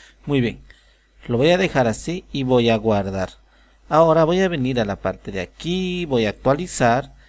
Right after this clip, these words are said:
y podemos apreciar acá en la parte derecha ahora que me ha creado un administrador prácticamente y muchos elementos más.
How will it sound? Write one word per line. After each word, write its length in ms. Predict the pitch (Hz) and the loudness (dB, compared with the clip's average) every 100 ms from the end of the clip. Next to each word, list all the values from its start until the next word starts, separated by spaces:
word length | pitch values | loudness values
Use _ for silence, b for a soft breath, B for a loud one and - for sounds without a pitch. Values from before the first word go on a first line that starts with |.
| b | b
y 80 | 147 | -4
podemos 400 | 151 165 190 180 | 0 0 0 -2
apreciar 640 | 180 185 165 - 120 135 - | -2 -2 -2 0 0 -2 -8
acá 200 | - - | -12 -6
en 80 | 104 | -4
la 140 | 101 - | -4 0
parte 400 | 113 104 123 135 | -2 -2 -4 -4
derecha 440 | 165 117 - 135 | -2 -4 -2 0
ahora 340 | 151 117 113 | 2 2 0
que 160 | 110 131 | -2 -4
me 120 | 131 | -4
ha 80 | 143 | -6
creado 440 | 160 127 101 101 | -2 0 0 0
un 100 | 110 | -4
administrador 920 | 107 110 110 107 - 127 143 120 117 - | -4 -4 -4 -6 -4 -4 0 0 -2 -4
prácticamente 800 | 117 107 123 - 147 113 104 117 | -6 -4 -4 -2 -2 -4 -4 -4
y 40 | |
muchos 320 | 117 113 107 | -4 -4 -2
elementos 600 | 123 139 113 98 - 104 | -2 -2 -2 -4 -6 -6
más. 300 | 110 92 - | -6 -6 -10